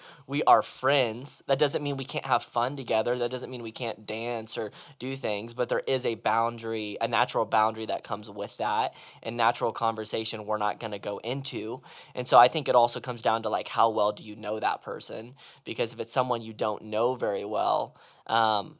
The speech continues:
then it might be harder to set that boundary or that expectation going in. I think it could be kind of a gray area if the mindset is, "Hey, I'm gonna go, uh, and,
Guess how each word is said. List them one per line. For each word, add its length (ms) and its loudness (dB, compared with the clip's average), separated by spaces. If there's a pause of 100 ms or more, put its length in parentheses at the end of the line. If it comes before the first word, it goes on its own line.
(140)
then 420 -2 (140)
it 160 -2
might 180 2
be 80 -6
harder 340 2
to 140 -8
set 220 0
that 180 2
boundary 400 2
or 80 -2
that 160 2
expectation 680 -8
going 400 -10
in. 420 -6 (260)
I 100 6
think 220 -4
it 80 -6
could 160 -4
be 380 -6 (220)
kind 200 4
of 80 -2
a 60 2
gray 280 2
area 520 4
if 180 -2
the 80 0
mindset 540 0
is, 180 -4
"Hey, 140 2
I'm 180 4
gonna 220 -4
go, 500 4 (280)
uh, 440 8
and, 440 -2